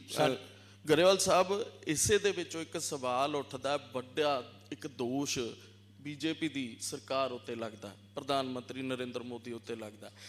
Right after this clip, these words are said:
Speaker 2: ਜੇਕਰ ਸਮਾਂ ਰਹਿੰਦੇ ਇਹ ਕਾਨੂੰਨ ਵਾਪਸ ਲੈ ਲਏ ਜਾਂਦੇ,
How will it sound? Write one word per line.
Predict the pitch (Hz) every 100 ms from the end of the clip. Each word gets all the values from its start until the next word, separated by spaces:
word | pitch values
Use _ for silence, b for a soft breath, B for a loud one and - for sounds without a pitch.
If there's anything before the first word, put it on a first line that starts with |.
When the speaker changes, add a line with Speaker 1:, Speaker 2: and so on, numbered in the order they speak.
| B 139
Speaker 2:
ਜੇਕਰ | 143 - 180
ਸਮਾਂ | - 151 147 165
ਰਹਿੰਦੇ | 160 156 170 156
ਇਹ |
ਕਾਨੂੰਨ | 156 151 143 143
ਵਾਪਸ | 131 123 131 -
ਲੈ | 135 123
ਲਏ | 127
ਜਾਂਦੇ, | 127 120 113 104